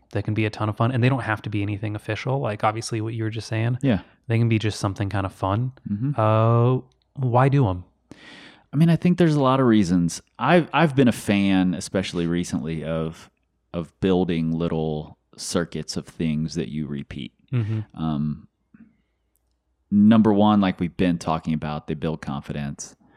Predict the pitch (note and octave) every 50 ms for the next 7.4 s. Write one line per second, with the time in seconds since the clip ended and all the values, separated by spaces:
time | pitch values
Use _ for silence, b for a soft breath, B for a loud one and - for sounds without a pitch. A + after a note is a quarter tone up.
0 | b b b b b b _ - F#2 F#2 F2+ F2+ F2 - - - B2 A#2 G#2+ G2+
1 | F2 G#2+ - - D#3 E3 - - G#3+ G3 D3 G#2+ - - E2+ E2+ E2+ F#2 G#2 G2+
2 | F#2 F2 E2+ E2 E2+ E2+ F2 F2 E2+ E2 D#2+ D#2 - - - F2 E2+ F2 F2+ F#2+
3 | G2 F#2 F2 E2 E2 D#2+ D#2+ D#2+ D#2+ D#2+ D#2 D#2 D#2+ F2 F#2 _ _ _ _ -
4 | - E2+ E2 E2 F2+ F2+ - G2+ F2 E2 D#2+ D#2+ - - E2 D#2 - E2 D#2+ D2+
5 | D#2+ D#2 D2+ D2+ D2 D2+ D2+ C#2+ C#2+ - - - - D#2 E2 F2 F2 E2 D#2+ D#2
6 | D#2+ D#2 D2+ D#2 - - - D#2+ D#2 D2+ C#2+ C#2+ D2 C#2+ - - C#2+ D#2 D#2 D2+
7 | D2 D#2 E2 D#2+ - D2+ D2 D2